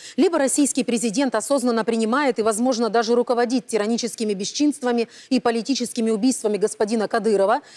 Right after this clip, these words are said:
который назвал себя пехотинцем президента России, либо российский лидер, по сути, признаёт свою неспособность контролировать человека, который управляет одним из самых взрывоопасных регионов страны.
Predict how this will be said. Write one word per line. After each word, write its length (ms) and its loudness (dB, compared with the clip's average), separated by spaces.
который 400 2
назвал 400 2
себя 240 2
пехотинцем 560 0
президента 460 0
России, 480 0
либо 200 4
российский 440 -2
лидер, 240 0
по 120 -4
сути, 280 -4
признаёт 480 0
свою 240 0
неспособность 680 -2
контролировать 560 0
человека, 540 0
который 480 2
управляет 640 2
одним 320 0
из 60 -2
самых 540 -2
взрывоопасных 840 -2
регионов 460 -2
страны. 420 -6